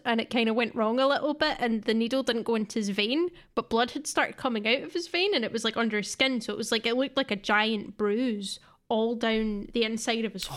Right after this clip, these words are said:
Speaker 2: that's
Speaker 1: forearm.
Speaker 2: right.
Speaker 1: And it was disgusting, but it was so cool.
Speaker 2: It was really
Speaker 1: Like,
Speaker 2: cool. It was really mushy as well. I was like, "Oh!"
Speaker 1: What?
Speaker 2: Blech.
Speaker 1: Vile. So good.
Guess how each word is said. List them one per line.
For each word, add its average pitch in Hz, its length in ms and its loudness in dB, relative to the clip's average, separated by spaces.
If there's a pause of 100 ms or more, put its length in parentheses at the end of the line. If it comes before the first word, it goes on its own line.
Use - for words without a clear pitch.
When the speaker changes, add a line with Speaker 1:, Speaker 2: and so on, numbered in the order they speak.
Speaker 2:
that's 220 160 0
Speaker 1:
forearm. 277 220 2
Speaker 2:
right. 131 360 -2 (540)
Speaker 1:
And 226 220 2
it 240 160 -2
was 208 220 -6
disgusting, 220 960 -2 (180)
but 226 200 2
it 226 160 2
was 214 300 -2
so - 560 2
cool. 196 380 2
Speaker 2:
It - 80 -2
was 107 220 -8
really 214 180 2
Speaker 1:
Like, - 100 -6
Speaker 2:
cool. - 220 -8
It 131 60 -4
was 127 160 -2
really 165 220 2
mushy 143 680 2
as 110 100 -4
well. 127 160 4
I 135 60 0
was 127 100 -6
like, 135 120 0
"Oh!" 240 320 6 (340)
Speaker 1:
What? 262 480 2
Speaker 2:
Blech. 294 480 6
Speaker 1:
Vile. 214 240 0 (340)
So 254 640 6
good. 220 300 2